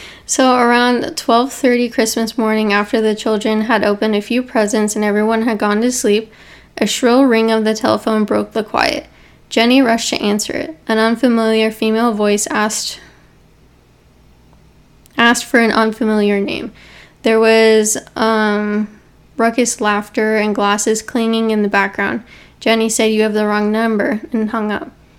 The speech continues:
Tiptoeing back to bed, she noticed all of the downstairs lights were still on and the curtains were open. The front door was unlocked. She saw Marion asleep on the sofa in the living room and assumed that the other kids were upstairs in bed.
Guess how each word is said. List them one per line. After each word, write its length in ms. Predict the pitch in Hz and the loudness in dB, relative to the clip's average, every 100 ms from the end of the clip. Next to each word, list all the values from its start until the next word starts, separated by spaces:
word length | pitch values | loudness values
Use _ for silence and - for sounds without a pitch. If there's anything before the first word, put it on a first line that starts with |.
| _ _ _ | _ _ _
Tiptoeing 500 | - 247 - 247 247 | -8 -8 -2 0 0
back 220 | 226 220 | 0 -2
to 100 | - | -4
bed, 180 | 247 214 | -2 0
she 200 | 214 226 | 0 -2
noticed 400 | 220 220 220 220 - | 0 0 0 -2 0
all 200 | 220 226 | 2 2
of 240 | 226 - | 0 0
the 260 | 254 233 226 | 0 2 0
downstairs 520 | 214 208 208 214 214 | 0 -2 -2 -4 -2
lights 260 | 208 208 - | -4 -4 -6
were 80 | |
still 320 | 208 - 220 202 | -8 -2 -2 0
on 320 | 208 202 269 | 0 0 -2
and 100 | 214 | -4
the 80 | 208 | -4
curtains 460 | - 208 214 214 | -2 -2 -4 -4
were 140 | - 196 | -4 -2
open. 400 | 208 - - 320 - - - _ | -4 -6 -14 -14 -20 -20 -20 _
The 80 | 254 | -4
front 300 | - 214 220 | 0 0 0
door 160 | 220 | 0
was 160 | 208 202 | 0 -2
unlocked. 580 | 208 208 202 208 - - _ _ - - | -2 0 -2 -4 -10 -20 _ _ -20 -10
She 200 | - 226 | -4 -2
saw 200 | 254 233 | 0 0
Marion 380 | 226 220 240 | 0 2 2
asleep 340 | 262 262 240 233 | 0 0 -2 0
on 120 | 247 | 0
the 100 | 254 | 0
sofa 320 | 254 208 208 | 0 -2 0
in 100 | 220 | -2
the 100 | 220 | 0
living 320 | 208 208 214 | 0 0 0
room 200 | 214 214 | 0 0
and 100 | 214 | 0
assumed 380 | 208 - 220 226 | 0 -2 -2 0
that 160 | 247 226 | -2 0
the 80 | 220 | 0
other 240 | 208 214 | 0 -2
kids 260 | 208 202 202 | -2 -4 -2
were 120 | 202 | -4
upstairs 380 | 202 - 202 202 | -4 -4 -4 -4
in 120 | 196 | -4
bed. 320 | 202 - | -2 -4